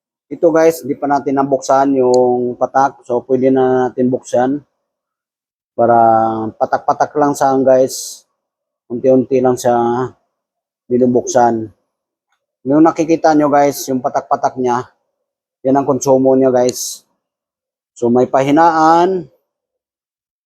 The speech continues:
Ah, may pahinaan siya, guys. So, may palakasan. Ganun lang, guys, ang,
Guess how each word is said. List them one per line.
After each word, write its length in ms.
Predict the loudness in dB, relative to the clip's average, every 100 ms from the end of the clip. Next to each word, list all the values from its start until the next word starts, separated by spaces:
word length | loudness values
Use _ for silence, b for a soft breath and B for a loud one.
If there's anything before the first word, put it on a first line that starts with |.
| _ -4
Ah, 240 | 0 2
may 160 | 0 0
pahinaan 560 | 0 2 2 2 -2
siya, 160 | -2 -2
guys. 640 | 2 0 0 -6 -12 -16 _ _ _ _ _ _ _ _ _ _ _ _ _ _
So, 80 | 0
may 160 | 2
palakasan. 880 | 2 0 2 0 0 0 0 -4 -10 -6
Ganun 320 | -2 0 2
lang, 160 | 0 2
guys, 400 | 2 0 -4 -10
ang, 160 | -6